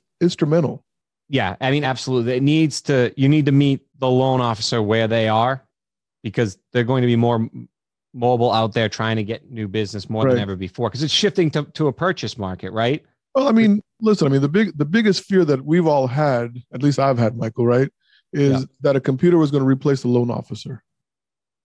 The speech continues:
Speaker 1: right? I mean, that some kind of, and I, and I heard about the company in, uh,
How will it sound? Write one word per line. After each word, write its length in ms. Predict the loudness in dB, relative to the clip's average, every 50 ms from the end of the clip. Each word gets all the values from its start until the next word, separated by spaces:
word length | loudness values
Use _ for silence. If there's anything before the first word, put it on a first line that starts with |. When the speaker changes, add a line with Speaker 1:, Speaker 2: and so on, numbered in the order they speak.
| _ _ 2
Speaker 1:
right? 180 | 2 4 4
I 40 | 4
mean, 160 | 4 2 2
that 160 | 2 0 0
some 200 | 0 0 0 2
kind 200 | 2 2 2 2
of, 80 | 0 0
and 100 | 0 0
I, 80 | 0 2
and 380 | 2 0 0 0 0 0 0
I 80 | 2 4
heard 180 | 4 4 4
about 220 | 4 2 0 0 0
the 80 | -2
company 380 | 0 0 -2 0 2 2 2 2
in, 140 | 2 2 2
uh, 340 | 2 4 4 4 2 0